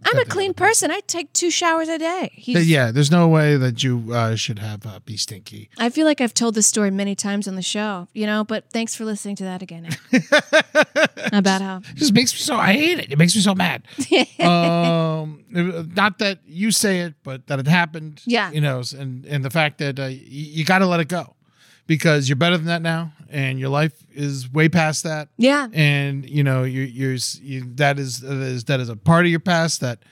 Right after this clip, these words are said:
Speaker 2: it just sucks. And
Speaker 1: It sucks. I'll
Speaker 2: it
Speaker 1: bring it up on the doctor episode, but I
Speaker 2: Yes.
Speaker 1: won't think about it and dwell on it and get pissed off about it. I'm
Speaker 2: Good.
Speaker 1: fine
Speaker 2: That's
Speaker 1: now.
Speaker 2: all I'm worried about.
Speaker 1: Oh, no, I'm fine now. I'm great.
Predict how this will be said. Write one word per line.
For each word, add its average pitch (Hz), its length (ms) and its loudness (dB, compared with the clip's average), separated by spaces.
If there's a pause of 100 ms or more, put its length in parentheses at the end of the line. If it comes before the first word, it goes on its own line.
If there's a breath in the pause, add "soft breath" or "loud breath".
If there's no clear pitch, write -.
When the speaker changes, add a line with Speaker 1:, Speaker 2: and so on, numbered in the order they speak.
(880 soft breath)
Speaker 2:
it 139 120 -2
just 139 220 0
sucks. - 540 0 (260)
And 156 100 0
Speaker 1:
It - 100 4
sucks. 359 240 2
I'll 302 80 4
Speaker 2:
it 277 40 0
Speaker 1:
bring 370 180 0
it 349 60 2
up 339 120 0
on 302 80 0
the 262 60 0
doctor 254 400 0
episode, 196 720 -10
but 196 180 4
I 233 60 4
Speaker 2:
Yes. 240 80 0
Speaker 1:
won't 269 300 0
think - 400 -4
about 226 220 2
it 196 80 0
and 202 100 -4
dwell 208 260 -2
on 196 120 -4
it 190 60 -6
and 180 80 -10
get 185 140 -18
pissed 185 260 -12
off 135 160 -10
about 110 240 -14
it. - 180 -20
I'm 302 120 2
Speaker 2:
Good. 170 160 6
Speaker 1:
fine 381 200 4
Speaker 2:
That's 208 180 4
Speaker 1:
now. 226 160 4
Speaker 2:
all 220 60 6
I'm 196 120 6
worried 139 260 4
about. - 220 -12
Speaker 1:
Oh, 453 200 6
no, 440 160 4
I'm 403 140 0
fine 359 340 2
now. 262 480 0
I'm 370 160 0
great. 240 400 2